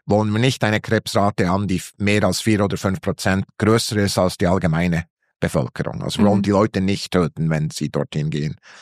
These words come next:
Speaker 1: Die Krebsarten sind zu, zu groß. Also d-, die Frauen haben aber eine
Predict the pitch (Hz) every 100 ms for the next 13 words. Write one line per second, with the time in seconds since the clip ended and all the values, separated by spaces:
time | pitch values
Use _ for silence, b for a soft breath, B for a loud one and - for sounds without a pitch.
0 | B B B B B B - 76 - 127
1 | - 110 110 101 98 90 - 87 - -
2 | - 80 80 _ - - - - 82 -
3 | - - - _ _ _ _ B B B
4 | - - - 113 135 143 104 101 117 -
5 | - - 95 92 78 76 87 90 85